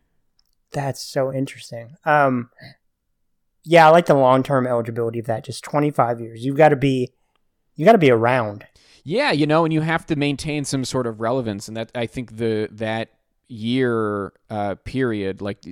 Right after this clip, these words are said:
Speaker 2: the twenty-five year mark,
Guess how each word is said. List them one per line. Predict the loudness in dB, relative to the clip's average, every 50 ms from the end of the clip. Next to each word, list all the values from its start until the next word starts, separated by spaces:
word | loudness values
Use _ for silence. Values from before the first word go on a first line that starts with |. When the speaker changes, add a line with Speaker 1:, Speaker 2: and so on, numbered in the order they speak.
| -20 _ -20 _ -10
Speaker 2:
the | -8
twenty-five | -8 -6 -4 -4 -4 -4 -4 -2 -4 -4 -4
year | -6 -6 -4 -4 -4 -4 -4 -6 -6 -8 -10 _ _ _ _ _ _ _ _ _ _ -16
mark, | -10 -4 0 2 4 4 4 2 -2 _ -14 -20 -20